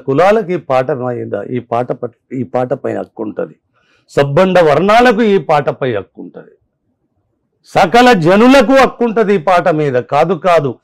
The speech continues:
భారతీయతగా చూసినప్పుడు బహుజన జాతులకు కూడా ఈ పాట మీద హక్కు ఉంటది.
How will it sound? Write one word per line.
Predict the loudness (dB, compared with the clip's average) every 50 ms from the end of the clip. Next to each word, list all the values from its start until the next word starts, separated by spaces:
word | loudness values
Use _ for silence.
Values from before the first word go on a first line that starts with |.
| _ _ _ _ _ _ -12
భారతీయతగా | -6 0 4 4 6 6 6 4 4 2 2 2 2 2 2 2 2 2 2 0 0
చూసినప్పుడు | 0 -2 -2 -4 -6 -6 -6 -8 -10 _ _ -2 2 2 2 0 -2 _ _ _ _ _ _ _
బహుజన | 2 4 6 6 6 6 4 4 4 2
జాతులకు | 2 0 2 2 4 4 4 2 2 2 2 2 2
కూడా | 2 2 2 2
ఈ | 2 0 -2
పాట | -4 -2 -2 -2 -2 -2
మీద | -4 -6 -4 -6 -8
హక్కు | -10 -10 _ -16 -16
ఉంటది. | -16 -16 -18 -20 -20